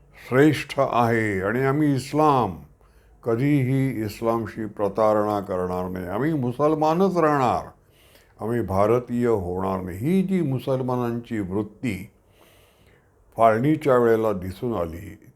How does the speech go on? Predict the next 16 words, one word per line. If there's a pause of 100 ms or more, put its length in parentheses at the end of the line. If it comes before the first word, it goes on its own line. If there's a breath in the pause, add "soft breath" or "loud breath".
ती
कमी
करण्याचा
प्रयत्न
काँग्रेसनं
एकदासुद्धा
केली
नाही. (1120 soft breath)
मुसलमान
हे
मुसलमानच
राहिले, (240)
ते
भारतीय
झाले
नाहीत.